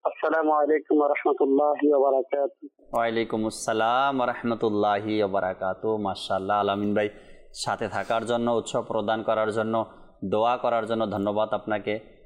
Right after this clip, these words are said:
Speaker 2: আহ, সাথেই থাকবেন এভাবে করে, আপনিও নিজের এলাকায় দাওয়াত দিন। আহ, যেহেতু আপনার এলাকায় মাদানী চ্যানেল আছে, আপনি দাওয়াত দিন, সবাই যেন দেখে,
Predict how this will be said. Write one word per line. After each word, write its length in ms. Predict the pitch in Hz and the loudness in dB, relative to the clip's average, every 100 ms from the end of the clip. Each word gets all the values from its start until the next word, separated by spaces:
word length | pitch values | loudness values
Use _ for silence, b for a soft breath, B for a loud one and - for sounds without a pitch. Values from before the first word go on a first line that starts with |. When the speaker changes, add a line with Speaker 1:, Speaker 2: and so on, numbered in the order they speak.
| - | -6
Speaker 2:
আহ, 460 | 101 92 92 90 - | 0 2 2 0 -4
সাথেই 320 | - 113 131 | -6 -2 -2
থাকবেন 340 | 131 131 143 | -2 -2 0
এভাবে 260 | 131 131 127 | 0 0 0
করে, 180 | 131 135 | 0 0
আপনিও 500 | 113 - 127 160 180 - | 0 0 0 0 -2 -2
নিজের 240 | 131 131 | 0 2
এলাকায় 340 | 131 123 123 123 | 2 0 0 0
দাওয়াত 280 | 113 113 104 | 2 2 0
দিন। 180 | 113 110 B B - | -2 -4 B B -2
আহ, 460 | 104 101 101 - | 0 2 0 -4
যেহেতু 240 | 104 113 113 | -2 0 0
আপনার 220 | 120 113 | 0 -2
এলাকায় 320 | 104 107 110 | 0 -2 -2
মাদানী 320 | 107 104 120 | 0 0 0
চ্যানেল 240 | 117 113 107 | 0 0 0
আছে, 360 | 95 - 110 | -2 -2 -4
আপনি 200 | 104 110 | -2 -2
দাওয়াত 320 | 98 101 104 | 0 2 0
দিন, 140 | 101 110 | 0 -4
সবাই 320 | - 107 107 | -2 -2 0
যেন 200 | 107 101 | -2 -2
দেখে, 400 | 107 104 - 107 | -2 -2 -2 -4